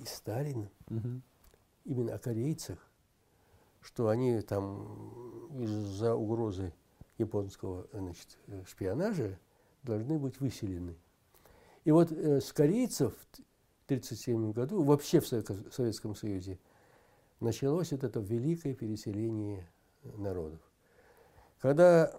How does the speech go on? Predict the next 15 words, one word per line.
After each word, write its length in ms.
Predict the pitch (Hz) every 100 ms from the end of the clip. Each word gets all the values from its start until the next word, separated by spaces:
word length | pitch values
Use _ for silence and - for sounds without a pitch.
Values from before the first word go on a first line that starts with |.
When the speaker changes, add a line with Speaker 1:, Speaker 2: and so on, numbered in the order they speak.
| -
Speaker 1:
м, 560 | 135 123 120 117 113 120
в 280 | 127 - -
тридцать 320 | 143 139 -
седьмом 300 | 143 139 131
году 240 | 123 123 120
у 760 | 110 113 113 110 107 101 95 - - - _ _ _ _
корейцев 460 | 117 120 107 107 92
везли 520 | 107 104 110 104 - _ _ - - _ _ -
в 220 | 113 117
эшелонах, 640 | - 127 127 110 95 80 - _ _ _ _ _ _ _ _ _
э, 340 | 120 104 110 107 _ -
те-, 100 | 131 120 104
э, 20 |
товарных 560 | 101 107 113 101 95 -
эшелонах, 480 | 98 110 104 95